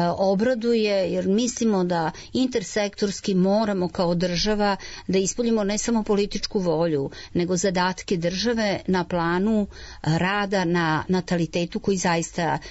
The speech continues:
e, nije dovoljan, nije dobar i nije samo karakteristika Srbije. Tu su kompetentni stručnjaci, gospodin, e,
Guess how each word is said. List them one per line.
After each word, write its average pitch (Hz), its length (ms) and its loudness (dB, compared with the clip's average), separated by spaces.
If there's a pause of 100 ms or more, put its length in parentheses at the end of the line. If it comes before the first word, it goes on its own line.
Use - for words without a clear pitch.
(160)
e, 156 200 0
nije 175 460 4
dovoljan, 185 560 2
nije 175 280 2
dobar 190 360 0
i 185 80 0
nije 196 200 2
samo 180 260 -2
karakteristika 165 840 -2
Srbije. 185 500 0 (340)
Tu 202 140 2
su 190 160 -4
kompetentni 180 640 0
stručnjaci, 175 640 0
gospodin, 160 440 0
e, 156 140 4